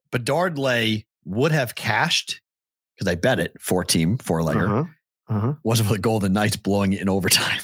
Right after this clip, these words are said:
Speaker 1: <laughs> last night.
Speaker 2: Yeah, that one left a mark for me.
Speaker 1: <laughs> Oh my gosh.
Speaker 2: I
Speaker 1: How
Speaker 2: had
Speaker 1: did
Speaker 2: them,
Speaker 1: that
Speaker 2: I,
Speaker 1: happen?
Speaker 2: I did it when they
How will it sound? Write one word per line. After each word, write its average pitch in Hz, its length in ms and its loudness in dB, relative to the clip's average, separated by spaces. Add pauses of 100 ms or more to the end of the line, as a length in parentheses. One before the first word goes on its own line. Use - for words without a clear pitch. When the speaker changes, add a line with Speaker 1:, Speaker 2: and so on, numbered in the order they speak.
(120)
Speaker 1:
<laughs> - 180 -16
last - 300 -6
night. - 120 -20 (180)
Speaker 2:
Yeah, - 200 -8
that 113 180 -2
one 107 220 0
left 110 300 -2
a 98 40 2
mark 110 400 0
for 85 160 -4
me. 104 420 -2
Speaker 1:
<laughs> - 140 -8
Oh - 60 -8
my - 280 -10
gosh. - 520 0 (280)
Speaker 2:
I 110 140 0
Speaker 1:
How 123 120 0
Speaker 2:
had 127 100 0
Speaker 1:
did 120 80 0
Speaker 2:
them, 113 100 -2
Speaker 1:
that 127 180 0
Speaker 2:
I, 120 40 2
Speaker 1:
happen? 151 280 -4
Speaker 2:
I 123 280 0
did 120 200 -2
it 110 220 0 (120)
when 113 120 -2
they 113 280 -2